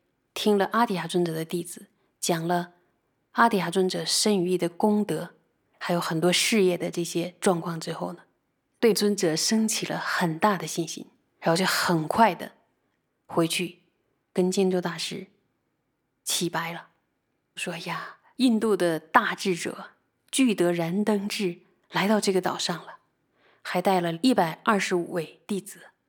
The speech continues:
他们在海上航行了十三个月，天魔呀，大自在天作障碍，都被这个尊者怀着慈悲心降服了，身语意都安然无恙，现在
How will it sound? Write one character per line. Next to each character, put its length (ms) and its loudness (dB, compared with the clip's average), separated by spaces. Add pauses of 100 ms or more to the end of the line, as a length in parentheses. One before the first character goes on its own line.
(1300)
他 180 -4
们 120 0
在 120 0
海 280 -2
上 200 -2
航 400 0
行 220 0
了 120 -2
十 460 2
三 340 4
个 120 0
月， 300 -4 (540)
天 220 0
魔 220 0
呀， 240 -4
大 140 0
自 120 -4
在 120 2
天 280 0
作 180 2
障 200 -2
碍， 220 -8 (260)
都 120 6
被 220 4
这 180 -2
个 100 0
尊 240 -2
者 220 -6 (520)
怀 180 0
着 120 0
慈 280 -2
悲 160 4
心 240 0
降 260 -2
服 200 -6
了， 180 -12 (400)
身 220 4
语 60 4
意 320 -2 (140)
都 100 0
安 200 2
然 180 -2
无 140 -6
恙， 260 -4 (380)
现 260 2
在 320 -2